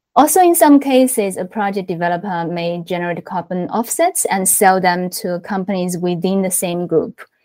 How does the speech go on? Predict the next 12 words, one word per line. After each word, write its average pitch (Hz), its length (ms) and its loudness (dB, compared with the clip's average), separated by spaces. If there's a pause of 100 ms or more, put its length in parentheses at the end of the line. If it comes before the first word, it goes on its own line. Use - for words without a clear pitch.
(360)
Those 233 280 8
carbon 226 280 4
offsets 196 640 0
may 220 320 2
be 202 220 0
reclassified 208 760 -4
as 180 180 -8
intangibles 175 880 -4
in 170 160 -8
the 170 100 -8
group 262 280 2
accounts - 560 -6